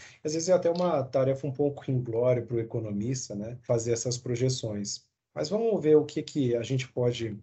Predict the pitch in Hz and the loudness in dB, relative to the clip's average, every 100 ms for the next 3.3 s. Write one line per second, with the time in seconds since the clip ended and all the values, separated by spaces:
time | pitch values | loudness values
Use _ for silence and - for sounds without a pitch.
0 | - _ - 139 123 131 127 - - 117 | -18 _ -4 -2 2 2 2 0 0 0
1 | 120 120 117 - 123 123 127 117 107 127 | 0 -2 -4 0 0 0 -2 -4 -4 -6
2 | 123 123 117 131 123 117 120 123 113 113 | -4 -2 -4 -2 -4 -2 -4 -4 -6 -4
3 | 117 113 110 | -4 -4 -6